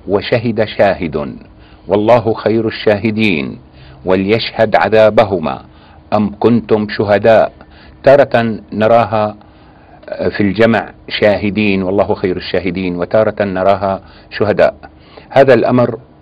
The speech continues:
استلفت نظر الدكتور محمد شحرور في قراءته المعاصرة، فميز بين الشاهد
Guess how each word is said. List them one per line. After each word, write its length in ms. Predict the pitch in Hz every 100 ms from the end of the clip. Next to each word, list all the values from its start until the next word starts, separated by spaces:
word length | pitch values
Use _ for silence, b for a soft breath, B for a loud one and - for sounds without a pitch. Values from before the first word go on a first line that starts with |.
| _
استلفت 720 | - - 120 104 107 110 104 104 b b b b b
نظر 400 | 98 107 107 104 - 78
الدكتور 400 | 95 104 - 90
محمد 340 | 80 107 95
شحرور 460 | - - 104 104 98
في 240 | - 87
قراءته 580 | - 92 92 85 - 92
المعاصرة، 680 | 87 87 87 101 104 104 104 b b -
فميز 500 | 98 95 107 101 95 101 101 b b b
بين 300 | 80 101 95
الشاهد 640 | 90 - 104 101 95 92